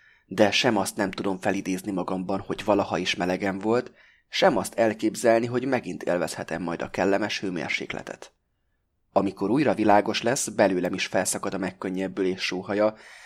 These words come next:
de épp oly önkéntelenül, mint ahogy a szemem hunyorog a fénytől. Mert valójában nemigen hiszek benne, hogy tényleg felmelegszik a gép.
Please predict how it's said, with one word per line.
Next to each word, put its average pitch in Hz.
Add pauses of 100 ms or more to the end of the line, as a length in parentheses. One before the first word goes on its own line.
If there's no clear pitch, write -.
(120)
de -
épp -
oly 98
önkéntelenül, 113 (240)
mint 101
ahogy 101
a -
szemem 131
hunyorog 104
a 117
fénytől. - (500)
Mert 110
valójában 135
nemigen 98
hiszek 92
benne, 95
hogy 95
tényleg 92
felmelegszik 73
a 87
gép. 92